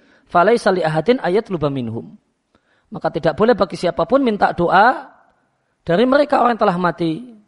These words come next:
"Falaisa li ahadin ayat luba minhum dzalika." Maka tidak boleh bagi siapapun untuk minta doa kepada orang yang telah mati.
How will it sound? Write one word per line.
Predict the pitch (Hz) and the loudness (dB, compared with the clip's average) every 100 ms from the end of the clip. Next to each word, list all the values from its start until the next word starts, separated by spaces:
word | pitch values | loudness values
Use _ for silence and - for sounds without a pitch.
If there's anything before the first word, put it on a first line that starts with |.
| _ _ _ _ _ _ _ _ _ _ _ - | _ _ _ _ _ _ _ _ _ _ _ 0
"Falaisa | 190 277 262 | 2 4 4
li | 247 | 4
ahadin | 226 240 269 247 | 4 2 2 2
ayat | 233 269 | 2 2
luba | 240 233 | 2 2
minhum | 240 269 269 233 | 4 4 2 4
dzalika." | 247 277 269 240 240 247 302 254 _ _ - | 4 4 2 2 4 2 -2 -16 _ _ -14
Maka | - | -10
tidak | 226 202 196 | -6 -2 0
boleh | 208 240 | 2 2
bagi | 190 190 185 | 2 -2 -4
siapapun | 180 226 220 208 | -2 -2 -2 -4
untuk | 214 | -4
minta | 208 202 160 | -4 -2 0
doa | 208 240 262 254 262 | 2 4 4 4 2
kepada | 214 196 233 | 0 0 0
orang | 185 214 208 | 2 2 2
yang | 208 247 | 2 2
telah | - 185 165 | 0 -2 0
mati. | 147 139 143 143 139 139 143 | -4 -4 -4 -2 -2 -4 -8